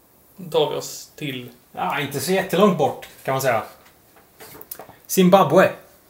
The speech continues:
Speaker 1: Det var, eh, hyfsat i närheten.
Speaker 2: Ja, det får man säga.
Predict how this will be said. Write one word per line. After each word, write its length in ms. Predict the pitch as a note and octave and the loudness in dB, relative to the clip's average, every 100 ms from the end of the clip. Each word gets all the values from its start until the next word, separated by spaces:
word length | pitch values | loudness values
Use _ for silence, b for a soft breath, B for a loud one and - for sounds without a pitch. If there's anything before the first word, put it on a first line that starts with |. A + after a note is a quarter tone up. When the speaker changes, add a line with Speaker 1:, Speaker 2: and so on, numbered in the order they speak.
| _ _ _ _ _ _ _ | _ _ _ _ _ _ _
Speaker 1:
Det 180 | - | -6
var, 260 | - G#3 G3 F#3 F#3 | -2 -2 -2 -6 -6
eh, 40 | |
hyfsat 320 | F#3 F#3+ - - | -8 -8 -8 -8
i 20 | |
närheten. 380 | D#3+ C3 - - | -10 -12 -14 -10
Speaker 2:
Ja, 340 | A#2 C#3+ G3 - _ | -4 -2 -2 -6 _
det 100 | B2 | -12
får 100 | F3+ | -6
man 80 | F#3+ | -6
säga. 140 | C3+ | -6